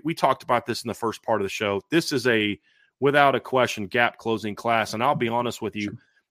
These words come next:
Speaker 1: uh, y-, could you convince me that maybe there's another class that's better? Sure, of course you can. I mean, there, there, there's really, but you c-, it,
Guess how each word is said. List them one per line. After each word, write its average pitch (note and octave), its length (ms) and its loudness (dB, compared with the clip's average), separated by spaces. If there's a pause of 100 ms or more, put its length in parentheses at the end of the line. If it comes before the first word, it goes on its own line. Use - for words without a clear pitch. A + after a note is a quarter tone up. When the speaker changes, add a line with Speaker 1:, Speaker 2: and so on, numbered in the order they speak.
(220)
Speaker 1:
uh, - 80 -10 (360)
y-, C#3+ 120 -12 (400)
could D3+ 180 2
you E3+ 100 0
convince C#3+ 460 2
me D3+ 140 0
that C3+ 180 0
maybe C3+ 240 0
there's C3 240 0
another B2+ 320 -2
class B2+ 380 -2
that's - 160 -12
better? C3 340 2
Sure, C3+ 320 -2
of G2 140 -6
course - 260 0
you A2 60 -8
can. F2 340 -10
I F#2 40 -12
mean, A2 180 -4
there, B2+ 120 -2
there, C3 180 -2
there's B2 280 -2
really, A#2+ 320 -2 (460)
but B2 280 2
you D#3 280 -2
c-, - 100 -14 (340)
it, B2 140 -2